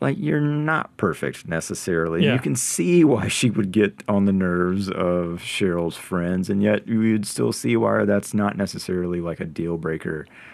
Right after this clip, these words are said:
Speaker 1: for their relationship. Um, because, yeah, Tamra's not perfect either. Um,
Speaker 2: Right.
Speaker 1: so I, I thought, yeah, she did, she did a pretty good job. I'm still,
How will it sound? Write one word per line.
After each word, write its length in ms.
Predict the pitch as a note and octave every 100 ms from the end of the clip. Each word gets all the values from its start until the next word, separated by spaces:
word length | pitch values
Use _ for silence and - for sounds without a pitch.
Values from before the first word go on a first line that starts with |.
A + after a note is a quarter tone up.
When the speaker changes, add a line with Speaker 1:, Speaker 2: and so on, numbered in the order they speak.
| - -
Speaker 1:
for 200 | - E2+
their 120 | E2
relationship. 840 | E2 E2 G2 - F2 - D#2+ - -
Um, 460 | - D#2+ D#2+ E2 - _ _ - - _ _ _ _ -
because, 300 | F3+ E3 F3+
yeah, 140 | G3
Tamra's 400 | - D3 E3+ D#3
not 180 | C3+ -
perfect 340 | B2 B2 - C3+
either. 360 | C3+ E2+ C#2+ -
Um, 420 | F2 E2+ E2+ E2+ _ _ _ _ - -
Speaker 2:
Right. 260 | F3+ G#2+ -
Speaker 1:
so 560 | - - C3+ B2+ B2 - -
I, 140 | - D3
I 80 |
thought, 200 | F3 A3
yeah, 140 | F3 F#3
she 160 | -
did, 280 | G3 A#3 -
she 120 | - C4
did 140 | G#3
a 40 |
pretty 280 | F#3 - E3+
good 140 | E3+ C#3
job. 500 | B2 A#2+ F2+ D#2 -
I'm 240 | G2+ G2+ G2+
still, 560 | - A#2 A2+ A2 A2